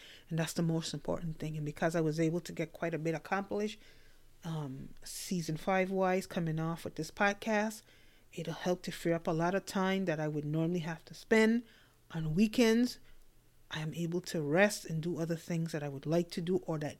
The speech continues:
needs to be done. Because no matter what I got going on,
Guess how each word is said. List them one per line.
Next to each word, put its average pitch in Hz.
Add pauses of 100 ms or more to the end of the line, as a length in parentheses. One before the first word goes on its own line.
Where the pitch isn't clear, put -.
needs 160
to -
be 156 (120)
done. 131 (540)
Because 170
no 247
matter 247
what 220
I 196
got 190
going 165
on, 196